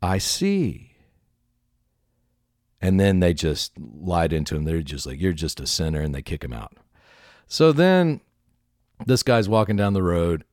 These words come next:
and he bumps into Jesus. Now, keep in mind, he still doesn't know what Jesus looks like 'cause his eyesight did not return right when his, he encountered Jesus. And Jesus says, "Do you believe in the Son of Man?"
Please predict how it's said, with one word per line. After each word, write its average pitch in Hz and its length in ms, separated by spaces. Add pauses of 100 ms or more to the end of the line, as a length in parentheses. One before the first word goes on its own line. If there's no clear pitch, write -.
(500)
and 98 120
he 98 60
bumps 92 320
into 78 200
Jesus. 67 580
Now, 82 140
keep 107 200
in 110 80
mind, 85 320
he 87 160
still 120 220
doesn't 92 260
know 80 120
what 78 120
Jesus 71 380
looks 67 180
like 80 320 (360)
'cause 76 140
his 80 160
eyesight 82 440
did 78 140
not 78 200
return 78 680
right 82 340
when 76 180
his, 71 280
he 78 160
encountered 69 520
Jesus. - 540 (1600)
And 120 80
Jesus 123 260
says, 120 180
"Do 135 100
you 135 100
believe 131 260
in 120 80
the 113 60
Son 123 200
of 117 80
Man?" 107 420